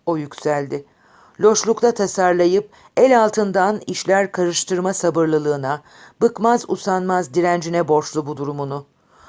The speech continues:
Fouché'nin usta eli altından nazırlıklar, senato ve millet meclisi balmumundanmış gibi kolayca her biçimi alıveriyor. Başka zamanlar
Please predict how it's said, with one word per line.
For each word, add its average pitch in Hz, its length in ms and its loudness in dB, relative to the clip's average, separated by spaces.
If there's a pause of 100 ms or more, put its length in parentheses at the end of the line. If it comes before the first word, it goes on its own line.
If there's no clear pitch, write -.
(120)
Fouché'nin 214 580 0 (260)
usta - 320 0
eli 202 380 4
altından 202 720 0
nazırlıklar, 160 840 0 (240)
senato 190 640 0 (240)
ve 202 80 4
millet 185 400 2
meclisi 185 480 -2
balmumundanmış 165 840 0
gibi 156 360 -4 (280)
kolayca 185 760 2
her 208 360 -2
biçimi 175 320 -6
alıveriyor. 151 760 -2 (540)
Başka 208 340 0
zamanlar 175 640 0